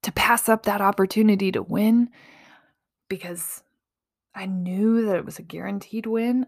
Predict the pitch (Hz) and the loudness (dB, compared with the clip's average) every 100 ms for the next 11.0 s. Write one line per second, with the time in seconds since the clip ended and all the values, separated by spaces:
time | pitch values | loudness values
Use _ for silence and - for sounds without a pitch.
0 | - _ 170 190 202 180 - - 202 196 | -6 _ -8 -2 0 0 -2 -8 -8 -6
1 | 190 - 185 185 190 208 214 - 185 180 | -6 -8 -8 -6 -2 0 0 -2 -6 -4
2 | 196 208 208 196 185 - 170 185 185 180 | -2 -2 -2 -2 -4 -4 -6 -4 -2 -2
3 | - - 190 _ _ 190 196 226 - - | -6 -18 -20 _ _ -8 -4 -4 -6 -20
4 | - - - - - _ _ _ _ _ | -20 -20 -20 -20 -20 _ _ _ _ _
5 | _ _ _ _ _ _ _ - 214 208 | _ _ _ _ _ _ _ -2 0 0
6 | 196 190 - - 214 208 208 202 190 175 | -4 -4 -4 -4 -2 0 0 -2 -4 -4
7 | - 175 - - 190 - 196 185 180 185 | -8 -10 -10 -6 -6 -2 -2 -2 -4 -8
8 | - _ - 185 185 190 196 202 208 208 | -12 _ -6 -2 0 2 4 6 6 4
9 | 196 170 _ - 180 - 160 180 185 185 | 0 -6 _ -6 -6 -4 -2 0 0 0
10 | 208 185 - - - 202 190 190 185 160 | -2 -2 -2 0 0 0 2 2 2 -2